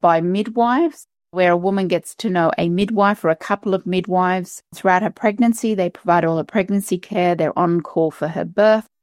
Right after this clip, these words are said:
and then often take the woman home, or she stays in hospital a day or two, and then they continue that care at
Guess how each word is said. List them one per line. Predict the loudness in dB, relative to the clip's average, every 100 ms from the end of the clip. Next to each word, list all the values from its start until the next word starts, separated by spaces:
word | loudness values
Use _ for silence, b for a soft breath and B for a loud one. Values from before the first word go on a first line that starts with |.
| _
and | -2
then | 2 2
often | 0 -2 -4
take | -2 -4
the | 2 2
woman | 2 0
home, | 2 2 4 2 4
or | 4 4
she | 0
stays | -6 -2 -2 -2
in |
hospital | -2 -2 -4 -4
a | -2
day | 0 0 0
or | -2
two, | -2 -2
and | 0
then | 0
they | 0 -2
continue | -4 -4 -2 -2 0
that | -2 -6 -16 -10
care | -6 -6 -10 _
at | -6